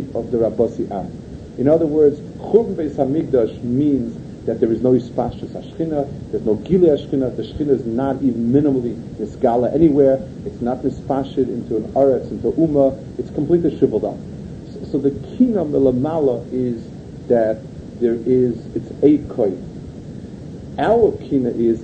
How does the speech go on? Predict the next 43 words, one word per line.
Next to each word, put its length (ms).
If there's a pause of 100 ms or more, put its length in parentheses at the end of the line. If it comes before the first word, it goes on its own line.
Al 200
Zeh 360
HaYod 260
Avei 260
Lebeinu. 1300
That, 340
that, 440
that 320
Al 160
Har 180
Tzion 400
Shashemim. 420 (280)
HaKadosh 380
Baruch 220
Hu 80
is 80
looking 340
at 120
the 160
Ir 180
Abbasi 340
Am, 200 (580)
and 80
that's 300
called 360
a 300
Koi, 460 (720)
and, 440
and, 300
and 500
we're 160
saying 460
Al 140
Zeh 440
HaYod 220
Avei 280
Lebeinu, 920
eh, 200
Al 160
Har 200
Tzion 400
Shashemim. 1120
It's, 160